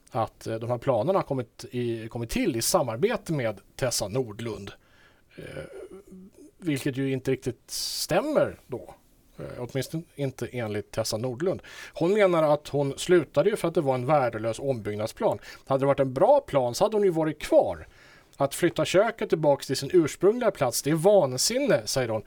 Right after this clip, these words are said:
Ren förstörelse av skattemedel. Och ett citat från henne, så säger hon så här: "Den ursprungliga platsen är ju förstås bättre om man planerar att driva en restaurang år artonhundratjugo förstås", säger hon. Eh, med viss sarkasm då. För det är ju inte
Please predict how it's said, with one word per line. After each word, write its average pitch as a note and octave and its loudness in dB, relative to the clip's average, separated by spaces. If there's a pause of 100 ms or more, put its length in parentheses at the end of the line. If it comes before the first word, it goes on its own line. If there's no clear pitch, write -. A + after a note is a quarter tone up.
(180)
Ren D3+ 0
förstörelse A#2+ -4
av A#2+ -6
skattemedel. D#3+ -2 (400)
Och C3+ 0
ett - -6
citat E3+ 2
från F#3 2
henne, C3 -2
så - -8
säger C3 0
hon A#2+ -4
så B2 0
här: A2+ -2 (300)
"Den C3 -2
ursprungliga G3+ 4
platsen F#3 0
är G3+ 2
ju A3+ -4
förstås - -4
bättre - 0
om C3 0
man C3+ 0
planerar B2+ 0
att B2 -2
driva B2+ 0
en G#2+ -2
restaurang A2 -4
år A#2 -2
artonhundratjugo D#3+ -2
förstås", - -12 (360)
säger A2 -6 (380)
hon. A2+ -2
Eh, B2+ -2
med A#2 -4
viss A#2 -2
sarkasm - -4
då. C3+ -16 (220)
För B2+ -6
det A#2+ -6
är B2 -2
ju B2+ -4
inte B2 -12